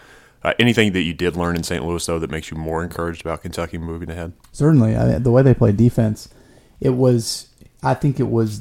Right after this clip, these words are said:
Speaker 2: the defensive, uh, um, performance that I, I think we might have thought we were gonna get earlier in the season,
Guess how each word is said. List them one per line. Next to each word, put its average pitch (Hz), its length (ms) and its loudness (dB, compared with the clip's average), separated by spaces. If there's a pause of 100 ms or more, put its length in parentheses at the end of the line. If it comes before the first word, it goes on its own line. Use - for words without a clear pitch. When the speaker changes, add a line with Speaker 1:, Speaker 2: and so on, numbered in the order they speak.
Speaker 2:
the 113 340 0
defensive, 113 600 2
uh, 101 300 2
um, 113 320 2
performance 107 580 2
that 104 160 0
I, 104 260 0
I 123 120 -4
think 117 220 -4
we 107 80 0
might 101 260 0 (300)
have 107 220 -6 (200)
thought 101 260 -4
we 110 120 -4
were 104 100 -4
gonna 101 180 -2
get 104 260 -4
earlier 107 300 0
in 101 120 0
the 104 60 -4
season, 104 460 -4